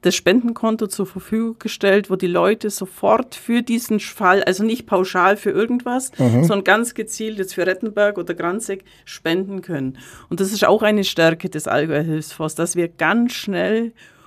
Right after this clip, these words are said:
Speaker 1: und unbürokratisch hier sagen, helfen wir oder helfen wir nicht.
Speaker 2: Mhm.
Speaker 1: Oder machen wir was und stellen nur bloß die Logistik zur Verfügung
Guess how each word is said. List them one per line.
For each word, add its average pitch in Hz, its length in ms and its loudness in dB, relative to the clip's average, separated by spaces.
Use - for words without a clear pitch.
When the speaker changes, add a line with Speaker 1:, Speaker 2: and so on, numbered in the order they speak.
Speaker 1:
und 185 220 -2
unbürokratisch 185 1040 2
hier 190 120 -2
sagen, 185 520 0
helfen 185 380 0
wir 185 80 0
oder 180 120 0
helfen 180 240 -2
wir 202 160 -2
nicht. - 240 -8
Speaker 2:
Mhm. 113 320 -4
Speaker 1:
Oder 185 140 2
machen 185 280 2
wir 190 120 0
was 147 220 4
und 170 140 -4
stellen 190 220 4
nur 202 120 4
bloß 196 180 -2
die 196 80 0
Logistik 202 580 -2
zur 220 100 -6
Verfügung 139 600 -8